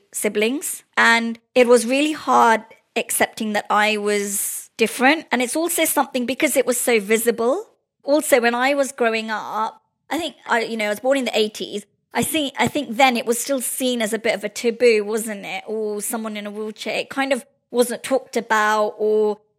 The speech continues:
you'd kind of wanna cover it up. I wanted to cover it up as well. And I was like, "Oh, I just need to kind of be friends with people that are not disabled, and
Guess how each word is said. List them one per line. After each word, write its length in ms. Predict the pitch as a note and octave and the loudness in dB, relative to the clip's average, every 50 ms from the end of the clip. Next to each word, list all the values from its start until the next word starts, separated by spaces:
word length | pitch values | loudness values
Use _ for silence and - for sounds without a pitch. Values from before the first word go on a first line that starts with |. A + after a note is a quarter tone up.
| _ | _
you'd 140 | - A#3 A3+ | -8 -8 -4
kind 220 | - - D4 D4 D4 | 2 4 4 6 6
of 120 | C#4+ A#3 | 4 2
wanna 260 | A#3+ B3 B3 A#3+ A#3 | 2 -2 0 0 -2
cover 400 | A#3 - - C#4 B3 A3 A#3 A3+ | -4 -4 -2 0 0 0 0 0
it 120 | A3 - - | 0 -2 -2
up. 240 | - A#3 B3+ F#4+ C#5+ - - _ _ _ _ _ _ _ _ - | 0 0 2 2 0 -2 -8 _ _ _ _ _ _ _ _ 0
I 240 | B3 C4 C#4+ D#4 F4 | 4 6 6 6 4
wanted 360 | D4+ D4 D4+ C4+ B3 A#3 A#3 | 2 0 -2 -2 -2 -4 -6
to 60 | - - | -8 -14
cover 340 | - - - A3+ G#3+ A3 | -12 -6 -6 -6 -4 -4
it 80 | A3 - | -4 -4
up 240 | - A3+ G#3+ - - | -4 -6 -6 -6 -6
as 160 | G#3 G3+ - | -6 -6 -4
well. 320 | G#3+ G#3+ A3 A3+ C4 D4+ D4 | -2 2 2 4 4 4 4
And 200 | C4+ B3+ B3 A#3+ _ _ _ _ _ _ _ _ - | 2 2 -2 -6 _ _ _ _ _ _ _ _ 2
I 120 | B3+ C4 | 4 4
was 120 | B3+ B3+ B3 | 4 4 4
like, 140 | B3+ A#3 - | 2 2 4
"Oh, 160 | - B3 B3+ A#3+ | 6 8 8 8
I 120 | A#3+ A#3+ | 8 6
just 300 | A#3+ C4+ C#4 C4+ - - | 6 4 2 2 2 0
need 180 | C#4 C#4+ C#4 - | -2 -2 -2 -2
to 80 | - | -4
kind 280 | - - C4+ B3 B3 B3 | -6 -2 -2 0 2 2
of 220 | A#3+ A#3 B3+ - | 0 0 0 -2
be 240 | - A#3+ A#3+ A#3+ A#3+ | -4 -2 -2 -2 -2
friends 480 | A3+ - - C4 B3 A#3+ A#3+ A#3 A#3 A3+ | -4 -4 0 0 2 2 2 0 0 2
with 280 | A3 A#3 A3 G#3+ - - _ _ _ | 4 4 4 2 -2 -16 _ _ _
people 320 | - - B3+ A#3 - A#3+ A#3 | -6 -4 -4 0 2 2 2
that 200 | A3 A#3+ A3+ - | 2 2 0 0
are 120 | - - A3+ | -2 -2 0
not 420 | A3 A3+ B3+ D4+ D#4+ - - - | 0 2 2 2 2 0 -2 -4
disabled, 760 | - A3+ - - - G#3 G#3+ F#3+ F#3+ - G3+ G3+ G3 G3+ - | -4 -4 -2 0 0 0 -2 -2 -6 -6 -8 -8 -6 -6 -6
and 340 | G#3+ G#3+ G#3+ G#3+ G#3+ G#3+ G#3 | -6 -6 -6 -8 -10 -12 -14